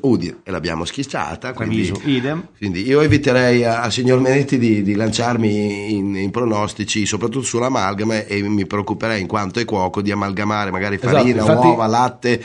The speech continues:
Speaker 3: No, no,
Speaker 1: e
Speaker 3: ma
Speaker 1: altre sostanze a lui più affini
Speaker 2: Assolutamente.
Speaker 1: rispetto alla pallacanestro. Ricordiamo che è un marino, eh, che comunque non ha vinto niente.
Speaker 3: Niente.
Speaker 1: E co-, e aveva negli ultimi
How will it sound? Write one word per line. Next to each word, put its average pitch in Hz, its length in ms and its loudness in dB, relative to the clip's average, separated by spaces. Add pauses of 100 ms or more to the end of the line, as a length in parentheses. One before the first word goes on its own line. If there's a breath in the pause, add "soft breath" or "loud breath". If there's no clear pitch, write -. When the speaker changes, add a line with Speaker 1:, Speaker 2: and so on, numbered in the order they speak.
Speaker 3:
No, 160 140 4
no, 190 80 4
Speaker 1:
e 165 40 6
Speaker 3:
ma 151 120 6
Speaker 1:
altre 151 180 0
sostanze 139 560 2
a 139 80 4
lui 170 220 6
più 139 180 4
affini 135 560 2
Speaker 2:
Assolutamente. - 380 -6
Speaker 1:
rispetto 127 400 2
alla 131 140 4
pallacanestro. 123 840 2 (400 loud breath)
Ricordiamo 123 540 2
che 160 100 0
è 143 40 4
un 123 200 6
marino, 123 800 2
eh, 82 60 -4
che 104 100 -4
comunque 110 340 0
non 110 220 0
ha - 20 -2
vinto 104 540 -2 (260)
niente. 117 540 -2
Speaker 3:
Niente. 87 360 -12 (100)
Speaker 1:
E 82 240 -2
co-, - 100 -8
e 76 100 -4
aveva 98 400 0
negli 95 220 0
ultimi 90 640 -2